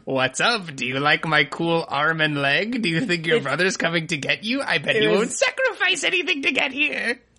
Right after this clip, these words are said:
Speaker 2: It looked pretty sick, though. I was
Speaker 1: Oh,
Speaker 2: like,
Speaker 1: yeah.
Speaker 2: "I know that arm."
Speaker 1: Yeah, it's like, he,
Speaker 2: Um,
Speaker 1: he looks like he has, like, the, like, Among Us D L C where you can just, like, get, like,
Speaker 2: <laughs>
Speaker 1: special, it's like, "Oh, this guy has
Speaker 2: Special
Speaker 1: arm."
Speaker 2: hats? Yeah.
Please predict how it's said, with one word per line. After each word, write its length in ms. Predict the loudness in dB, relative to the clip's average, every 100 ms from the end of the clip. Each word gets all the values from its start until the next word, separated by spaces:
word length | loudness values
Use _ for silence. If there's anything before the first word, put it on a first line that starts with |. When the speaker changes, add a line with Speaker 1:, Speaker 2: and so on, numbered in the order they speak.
| 0
Speaker 2:
It 200 | 0 0
looked 360 | 0 0 -2 0
pretty 260 | 2 2
sick, 300 | 2 0 2
though. 420 | 0 0 0 -4 -6 _ _
I 60 | 0
was 80 | 2
Speaker 1:
Oh, 20 |
Speaker 2:
like, 40 | 4
Speaker 1:
yeah. 80 | 4
Speaker 2:
"I 60 | 4
know 120 | 4
that 160 | 4 2
arm." 280 | 0 -4 -8 _ _
Speaker 1:
Yeah, 140 | 0 2
it's 120 | 2
like, 140 | 0
he, 160 | 2 2
Speaker 2:
Um, 140 | 4
Speaker 1:
he 80 | 2
looks 180 | 0 0
like 140 | 0
he 80 | 2
has, 240 | 2 0
like, 200 | 0 0 2
the, 160 | 2
like, 180 | 2 2
Among 300 | 2 2 2
Us 160 | 2 0
D 180 | 0 2
L 140 | 2
C 360 | 0 0 2 2
where 140 | 2
you 120 | 2
can 120 | 2 0
just, 120 | 2
like, 140 | 2
get, 120 | 2
like, 160 | 4 2
Speaker 2:
<laughs> 0 |
Speaker 1:
special, 920 | 2 0 0 2 2 4 2 2 -2 -12 -6
it's 80 | -2
like, 100 | 2
"Oh, 100 | 2
this 140 | 2
guy 100 | 2
has 140 | 2
Speaker 2:
Special 160 | 4 4
Speaker 1:
arm." 60 | 4 2 0
Speaker 2:
hats? 220 | -4 -12 -16 _ _ -2 0 2
Yeah. 320 | 2 4